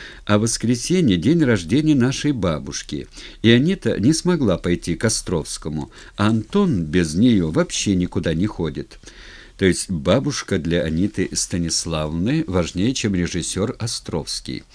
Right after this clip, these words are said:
одобрительно подвел итог Зарубин. Это очень хорошо ее характеризует. В наше время, знаете ли, редко кто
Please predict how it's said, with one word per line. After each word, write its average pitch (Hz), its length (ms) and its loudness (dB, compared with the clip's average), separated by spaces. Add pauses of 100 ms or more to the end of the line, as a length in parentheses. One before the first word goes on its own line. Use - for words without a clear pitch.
(240)
одобрительно 92 680 -2
подвел 87 440 -2
итог 90 420 -6
Зарубин. 76 580 -6 (600)
Это 160 380 2
очень 113 420 -2
хорошо 151 460 -2
ее 78 240 -2
характеризует. 82 1120 -4 (200)
В 90 100 -2
наше 87 380 0
время, 110 400 -2
знаете 78 480 -6
ли, 73 200 -8 (460)
редко 101 420 0
кто - 360 -6